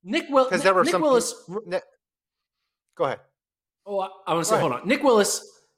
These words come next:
Speaker 1: in January of twenty twenty, got second at the New Balance Indoor Grand Prix, running three fifty-nine in a mile. Three fifty-nine point eight nine. A time that, you know, fifty college kids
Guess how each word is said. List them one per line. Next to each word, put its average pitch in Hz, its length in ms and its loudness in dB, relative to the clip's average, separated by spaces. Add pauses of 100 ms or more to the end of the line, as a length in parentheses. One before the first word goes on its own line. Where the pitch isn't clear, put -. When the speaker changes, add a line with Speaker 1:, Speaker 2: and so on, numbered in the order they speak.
Speaker 1:
in 185 200 -2
January 220 400 4
of 170 100 0
twenty 185 300 -4
twenty, 127 400 -6 (640)
got 175 220 -2
second 285 640 -2 (120)
at 160 100 -8
the 165 60 -2
New 170 220 -2
Balance 202 400 0
Indoor 175 240 0
Grand 151 340 -2
Prix, 120 340 -4 (440)
running 165 260 -2
three 202 320 -4
fifty-nine 185 600 -4
in 147 100 -4
a 127 40 -6
mile. 123 320 -6 (400)
Three 285 180 2
fifty-nine 233 560 2
point 196 280 0
eight 175 200 -2
nine. 135 300 -6 (540)
A 185 80 0
time 269 720 0 (280)
that, 180 560 -4 (600)
you 196 140 -4
know, 143 280 -2 (220)
fifty 208 240 -2
college 175 420 -2
kids 190 300 -2